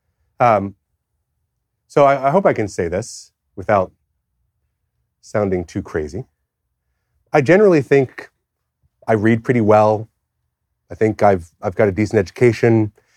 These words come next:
I'm generally a thoughtful person. And I, I remember when covid came out, I started trying to read all these different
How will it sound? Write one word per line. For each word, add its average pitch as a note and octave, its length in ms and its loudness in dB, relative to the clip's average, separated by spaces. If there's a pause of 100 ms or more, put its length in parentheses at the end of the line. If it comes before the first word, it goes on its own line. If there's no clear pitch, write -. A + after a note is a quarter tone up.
(200)
I'm F#2+ 380 -2 (180)
generally A2+ 600 2
a G2+ 80 -12
thoughtful G#2+ 580 0 (640)
person. A#2+ 440 0 (880)
And B2+ 500 0 (540)
I, B2+ 160 2
I B2+ 100 0
remember D3 320 4
when B2 160 0
covid C3+ 300 0
came A2+ 180 -2
out, G2 160 2
I G2+ 60 0
started A2 300 0
trying A2+ 220 0
to G2+ 80 2
read G#2+ 240 2
all G2+ 160 2
these G2 180 -4
different F#2+ 360 -4